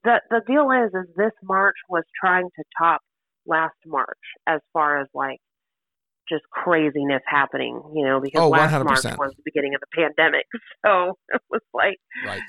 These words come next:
Speaker 1: uh, I'm just, just wow, wow, wow, wow. That's all I can say.
Speaker 2: Well, so, so let's go from one extreme to another.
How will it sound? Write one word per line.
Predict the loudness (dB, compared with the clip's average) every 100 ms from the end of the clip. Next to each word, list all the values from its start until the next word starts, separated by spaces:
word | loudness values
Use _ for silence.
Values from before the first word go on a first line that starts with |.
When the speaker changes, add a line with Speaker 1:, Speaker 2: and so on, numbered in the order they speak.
| -6 -4
Speaker 1:
uh, | -4 -8 _ _ _
I'm | -4 -2 -2
just, | -4 -4 _ -20 -20 _ _ _ _ _ _ _
just | -6 -6 0
wow, | 2 2 0 -6 0
wow, | 0 2
wow, | -2 -2
wow. | -4 -4
That's | -8 -8
all | -8 -6
I | -8
can | -12 _
say. | -8 -8 -12 _ _ _ _ _ _ -20 _ _ _ _
Speaker 2:
Well, | 0 0
so, | 0 -6 -6 -12 -4
so | 0
let's | 2 2
go | 2 0
from | 0 2
one | 2
extreme | 0 -2 -2
to | -2
another. | -4 -8 -12